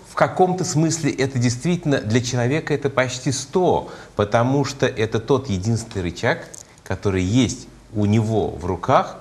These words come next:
чтобы кардинально повлиять на своё здоровье. То есть, да, в глобальном смысле это пятьдесят процентов, но,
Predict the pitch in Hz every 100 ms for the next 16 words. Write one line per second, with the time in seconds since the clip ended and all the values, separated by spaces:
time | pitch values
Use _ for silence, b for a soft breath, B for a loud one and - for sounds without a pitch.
0 | - - 110 87 85 98 82 90 92 123
1 | 160 - 98 101 120 123 - 123 117 135
2 | 139 95 78 - B B B B - 104
3 | 101 117 165 101 - B B - 87 87
4 | 123 123 147 135 117 - 120 117 113 107
5 | 101 98 92 151 170 - 165 - 113 85
6 | - 104 120 107